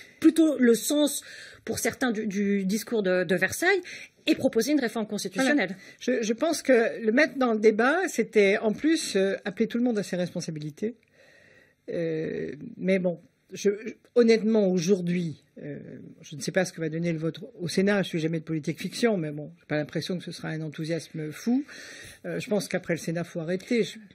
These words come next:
Speaker 2: c'est plus un débat populaire.
Speaker 1: Non, Marie-Lise
Speaker 2: Ce n'est
Speaker 1: Lebranchu,
Speaker 2: plus un
Speaker 1: votre
Speaker 2: débat
Speaker 1: suppléant
Speaker 2: populaire.
Speaker 1: a voté contre.
Speaker 2: Hmm ?
Speaker 1: Est-ce que vous-même,
Speaker 2: Oui.
Speaker 1: euh, vous auriez voté contre ?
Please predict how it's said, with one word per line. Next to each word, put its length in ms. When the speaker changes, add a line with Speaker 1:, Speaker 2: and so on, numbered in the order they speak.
Speaker 2:
c'est 160
plus 240
un 60
débat 240
populaire. 340
Speaker 1:
Non, 180
Marie-Lise 260
Speaker 2:
Ce 60
n'est 60
Speaker 1:
Lebranchu, 320
Speaker 2:
plus 100
un 40
Speaker 1:
votre 240
Speaker 2:
débat 80
Speaker 1:
suppléant 460
Speaker 2:
populaire. 160
Speaker 1:
a 20
voté 380
contre. 400
Speaker 2:
Hmm ? 120
Speaker 1:
Est-ce 180
que 140
vous-même, 580
Speaker 2:
Oui. 160
Speaker 1:
euh, 180
vous 360
auriez 300
voté 280
contre ? 380